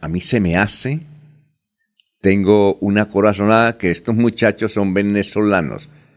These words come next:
Bueno, eh, son las cinco de la mañana, veintiún minutos. Uy, adiós al paseo de olla en Florida Blanca.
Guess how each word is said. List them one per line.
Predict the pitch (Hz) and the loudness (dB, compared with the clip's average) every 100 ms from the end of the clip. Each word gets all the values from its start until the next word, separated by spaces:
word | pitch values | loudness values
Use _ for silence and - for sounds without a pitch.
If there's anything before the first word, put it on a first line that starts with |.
| _ _ _ _ | _ _ _ _
Bueno, | - 92 117 85 62 _ _ _ _ _ _ _ _ _ _ _ _ _ _ _ _ _ - | -2 4 4 4 -4 _ _ _ _ _ _ _ _ _ _ _ _ _ _ _ _ _ -2
eh, | 87 95 98 98 95 95 92 92 90 | 2 4 4 4 4 4 4 2 0
son | - 117 120 | 0 2 2
las | 120 | 2
cinco | 135 120 | 0 2
de | 127 | 4
la | 113 | 4
mañana, | 107 117 | 4 2
veintiún | 117 101 120 | 2 0 0
minutos. | 120 127 117 - | 2 0 0 0
Uy, | 143 170 - | 4 4 6
adiós | 110 131 135 | 4 4 2
al | 143 | 0
paseo | - 113 139 135 | 0 0 2 4
de | |
olla | 135 131 | 2 2
en | 131 | 0
Florida | 110 110 107 | 0 2 4
Blanca. | 107 127 - 82 | 2 0 0 -2